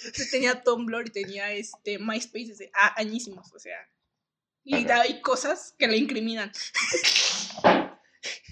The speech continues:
Speaker 2: Lesbians are wild.
Speaker 1: No, pero sí, o sea,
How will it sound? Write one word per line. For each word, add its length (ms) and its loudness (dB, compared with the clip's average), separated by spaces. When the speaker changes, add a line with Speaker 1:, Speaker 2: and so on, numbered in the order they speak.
Speaker 2:
Lesbians 460 2
are 100 4
wild. 320 -2
Speaker 1:
No, 240 0
pero 220 2
sí, 80 -10
o 120 -8
sea, 140 -18